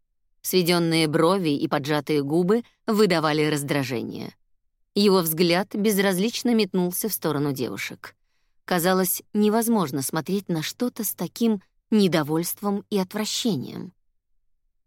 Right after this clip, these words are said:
Сэм не нужно было вглядываться в ауру мужчины, чтобы понять, кто он. Земной хранитель. «Проходите, мистер Харт». В голосе Дамины не было вежливости,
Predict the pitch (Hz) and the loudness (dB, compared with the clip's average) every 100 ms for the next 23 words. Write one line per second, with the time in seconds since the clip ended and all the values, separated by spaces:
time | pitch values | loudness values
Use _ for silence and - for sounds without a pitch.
0 | _ - - 269 254 240 240 240 160 151 | _ -8 0 2 4 4 4 4 2 0
1 | 143 143 139 160 143 135 135 - 147 147 | 0 0 0 0 0 -2 -4 -2 0 2
2 | 139 131 147 147 - - 175 - - _ | 2 0 -2 -4 -6 -2 -2 -2 -10 _
3 | - - 160 147 143 143 147 139 - - | -14 -6 -4 -2 0 0 0 -2 -10 -6
4 | 170 120 - - 123 - _ _ _ _ | -4 -4 -6 -12 -12 -12 _ _ _ _
5 | _ _ _ _ - 185 170 170 156 156 | _ _ _ _ -2 0 4 4 4 2
6 | 156 147 _ _ _ - 147 135 143 - | 2 0 _ _ _ -2 0 2 0 -4
7 | - - _ _ _ _ _ _ _ _ | -10 -14 _ _ _ _ _ _ _ _
8 | _ _ _ _ _ _ _ _ _ _ | _ _ _ _ _ _ _ _ _ _
9 | _ - 262 269 247 220 170 147 143 127 | _ -2 0 2 4 4 4 2 2 2
10 | 147 - 143 127 - - - _ _ _ | -4 0 0 0 -6 -18 -18 _ _ _
11 | _ 226 196 202 190 185 - 175 175 175 | _ 0 4 4 4 2 0 0 2 2
12 | 190 190 202 254 247 139 127 135 123 123 | 2 2 2 2 2 0 0 0 0 0
13 | 135 139 - 175 | -2 -2 -4 -4